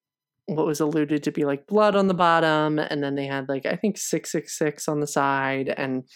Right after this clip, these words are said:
they were modified. They were, uh, Nike Air Max ninety-seven sneakers. And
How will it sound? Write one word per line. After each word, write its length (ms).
they 100
were 140
modified. 600
They 80
were, 380
uh, 180
Nike 340
Air 180
Max 400
ninety-seven 680
sneakers. 640
And 320